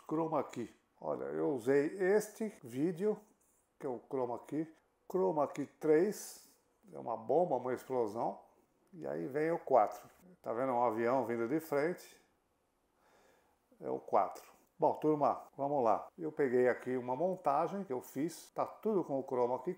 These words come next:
como você tira esse verde. Então vamos lá, eu vou fechar, só pra mostrar pra vocês o fundo que eu peguei. Ó, vou fechar este aqui, vou inibir este aqui. Então esta primeira imagem aqui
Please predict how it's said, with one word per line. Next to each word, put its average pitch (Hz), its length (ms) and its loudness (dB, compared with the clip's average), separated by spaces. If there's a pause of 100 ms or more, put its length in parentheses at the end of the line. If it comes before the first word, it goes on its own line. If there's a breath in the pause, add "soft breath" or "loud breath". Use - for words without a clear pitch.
(120)
como 220 520 0
você 160 340 -4
tira 156 360 0
esse 147 200 -4
verde. 107 400 0
Então 165 220 -6
vamos 160 200 0
lá, 120 240 2
eu 147 80 -4
vou 160 140 -2
fechar, - 680 0
só 170 160 -8
pra 156 160 0
mostrar 123 320 4
pra 113 100 0
vocês 123 460 -2
o 139 100 -2
fundo 143 540 -4 (160)
que 143 80 -4
eu 135 40 0
peguei. 117 560 0 (320)
Ó, 117 160 -2
vou 120 160 -2
fechar - 600 -4
este 202 340 -4
aqui, 151 460 -6
vou 143 220 -6
inibir 139 360 -4
este 143 160 -4
aqui. 113 360 -8
Então 175 240 -2
esta 214 440 -2
primeira 165 680 0
imagem 120 440 2
aqui 175 320 -4